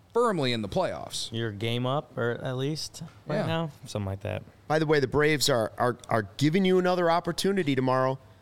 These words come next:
Speaker 3: You got Stroman on the mound, and Kelly Kroll says, our friend says, uh, Snit says, A J Smith Shawver will be called up to make the start tomorrow. Okay,
Speaker 2: Yeah.
Speaker 3: it's a kid, right?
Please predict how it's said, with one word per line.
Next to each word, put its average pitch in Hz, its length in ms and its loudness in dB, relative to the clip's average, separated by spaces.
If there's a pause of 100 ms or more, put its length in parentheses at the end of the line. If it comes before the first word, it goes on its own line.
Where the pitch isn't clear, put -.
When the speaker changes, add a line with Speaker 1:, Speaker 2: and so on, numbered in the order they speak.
(160)
Speaker 3:
You 117 120 0
got 147 200 2
Stroman 170 520 4
on 160 120 4
the 160 60 2
mound, 160 260 4
and 123 100 -2
Kelly 143 240 4
Kroll 147 360 2
says, 127 460 2
our 117 140 4
friend 147 280 0
says, 123 440 2
uh, 123 140 4
Snit 165 400 2
says, 131 320 2 (360)
A 170 200 4
J 165 300 2
Smith 160 460 2 (640)
Shawver 156 920 2
will 107 140 2
be 107 140 0
called 120 340 2
up 110 160 2
to 120 80 0
make 110 240 0
the 107 80 -2
start 113 340 0
tomorrow. 90 440 -2 (440)
Okay, 127 120 -2
Speaker 2:
Yeah. - 40 4
Speaker 3:
it's 110 100 -4
a 120 40 -2
kid, 101 320 -2 (680)
right? 175 300 0